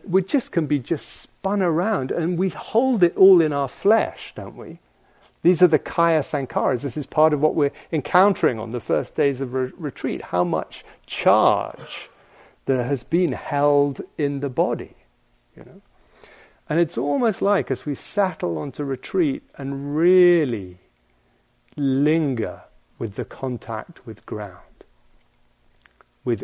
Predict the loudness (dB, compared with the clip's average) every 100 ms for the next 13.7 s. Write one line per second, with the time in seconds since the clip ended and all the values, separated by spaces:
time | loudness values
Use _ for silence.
0 | -6 -6 -6 -8 -16 _ _ _ _ _
1 | _ _ _ _ _ _ _ _ -8 -4
2 | -4 0 0 0 -4 -12 -10 -10 -16 -20
3 | _ -6 -4 -6 0 2 2 -4 -12 -20
4 | -20 -20 _ _ _ _ _ _ _ _
5 | _ _ _ _ _ _ _ -20 -20 -20
6 | -20 _ _ _ _ -12 0 2 2 0
7 | -2 -2 -6 -10 2 4 4 4 4 2
8 | 2 -2 -10 -10 -8 -8 -8 -12 -10 -8
9 | -8 -10 -10 -10 -12 -18 -20 -20 -20 -20
10 | -20 _ _ -18 -16 -16 -20 _ -20 _
11 | -4 -4 -2 -4 -6 0 2 4 2 0
12 | -6 -4 0 0 0 -4 -2 -2 -6 -2
13 | 0 2 0 -4 -10 -10 -10